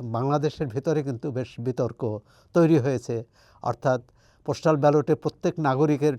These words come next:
ঠিকানায় যাওয়ার কথা, কিন্তু দেখা গেছে কোনো রাজনৈতিক দলের নেতার বাড়িতে অনেকগুলো, মানে কয়েকশো পোস-, আহ, পোস্টাল ব্যালট সেখানে একই ঠিকানায় গিয়েছে এবং এটি নিয়ে,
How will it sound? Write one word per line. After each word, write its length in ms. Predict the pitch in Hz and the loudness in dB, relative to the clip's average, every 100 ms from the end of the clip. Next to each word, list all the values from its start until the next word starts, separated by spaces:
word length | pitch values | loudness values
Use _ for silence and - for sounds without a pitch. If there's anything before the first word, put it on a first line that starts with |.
| - | -4
ঠিকানায় 360 | 151 151 156 | -2 0 2
যাওয়ার 280 | 143 139 135 | 4 4 4
কথা, 340 | 151 135 139 | 0 -2 -4
কিন্তু 360 | 135 151 131 135 | -4 -6 -4 -4
দেখা 280 | 123 120 156 | -2 -2 -2
গেছে 220 | 127 143 | -2 -4
কোনো 240 | - 123 | -8 -6
রাজনৈতিক 560 | 123 120 113 127 127 113 | -4 -4 -4 -6 -6 -4
দলের 340 | 120 135 143 135 _ - _ - | -2 2 0 -2 _ -20 _ -4
নেতার 360 | 143 165 190 165 | 0 6 8 8
বাড়িতে 560 | 143 156 151 156 120 - _ _ _ _ - | 6 6 4 4 2 -2 _ _ _ _ 2
অনেকগুলো, 1600 | 170 214 208 - _ - _ _ _ _ _ - 127 139 139 127 - 120 | 6 8 6 0 _ -20 _ _ _ _ _ -10 0 4 4 2 -4 -6
মানে 160 | 113 | -6
কয়েকশো 480 | - 143 143 - 151 | 0 2 2 2 -2
পোস-, 240 | - 127 | -2 -6
আহ, 160 | 175 123 | -4 -4
পোস্টাল 540 | - 117 - 127 120 117 - _ - | -4 -4 0 0 0 -6 -16 _ -12
ব্যালট 380 | 107 131 139 131 | 0 2 4 0
সেখানে 540 | - 135 127 120 110 110 _ _ - | -2 -4 -2 -2 -4 -8 _ _ -4
একই 280 | 139 - 160 | -2 0 -2
ঠিকানায় 420 | - 135 123 123 | -2 -2 0 -2
গিয়েছে 380 | 113 113 - 120 | 0 -2 -2 -2
এবং 240 | 135 135 | -2 -2
এটি 240 | 143 131 | -4 -4
নিয়ে, 340 | 127 131 120 | -2 -2 -2